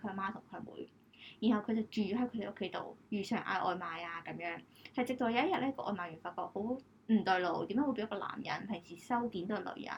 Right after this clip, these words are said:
先揭發咗呢件事咯。跟住後尾警方查出嚟呢，發覺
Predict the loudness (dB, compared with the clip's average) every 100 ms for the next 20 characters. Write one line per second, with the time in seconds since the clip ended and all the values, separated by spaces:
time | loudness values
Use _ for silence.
0 | -2 0 2 0 0 -6 -6 -6 -10 -10
1 | -14 -12 -14 -14 -20 -20 -8 -4 0 2
2 | 2 2 2 2 2 -2 -4 -2 0 0
3 | -2 -8 -4 -4 -2 -4 -4 -2 -4